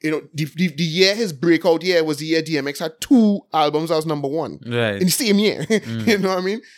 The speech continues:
Speaker 1: So when Rough Riders and, and, and, and, and, um, and Rockefeller was taking off basically at the same time, D M X was a bigger rapper than him. You understand? Jay-Z was headlining because he,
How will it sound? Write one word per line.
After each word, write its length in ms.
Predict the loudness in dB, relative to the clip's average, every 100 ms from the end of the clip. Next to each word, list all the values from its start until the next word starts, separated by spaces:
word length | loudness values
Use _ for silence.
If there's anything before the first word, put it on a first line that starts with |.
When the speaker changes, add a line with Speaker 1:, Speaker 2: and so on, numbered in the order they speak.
| _
Speaker 1:
So 320 | 0 2 2
when 260 | 0 0 2
Rough 220 | 2 2
Riders 480 | 0 0 2 0 -2
and, 320 | -4 -6 -8 -8
and, 300 | -8 -8 -8
and, 340 | -8 -8 -10 -12
and, 300 | -12 -10 -10
and, 160 | -12 -10
um, 360 | -10 -10 -12 -14 -12
and 440 | -10 -10 -14 -16 _ _ _ -6
Rockefeller 540 | -2 -2 -2 -6 -4
was 120 | -6
taking 320 | -4 -4 -2 -2
off 140 | -2
basically 340 | -4 -6 -8 -8
at 40 |
the 60 | -6
same 220 | -8 -6
time, 160 | -8 -10 -18 -10
D 160 | 0 2
M 100 | 2
X 140 | 0
was 100 | -2
a 120 | -2
bigger 580 | -4 -6 0 2 4 4
rapper 320 | 2 2 -2
than 160 | -2 -2
him. 240 | -2 -6 -6
You 100 | -4
understand? 340 | -4 -4 -4 -8 -20 _ _ -20 -20 _ -20 _ _ _ _ -16 -16 _ -20 -6
Jay-Z 340 | 2 2 2 0
was 140 | -2
headlining 680 | -2 -4 -2 -2 0 -2 -4
because 300 | -4 -4 -4
he, 140 | -6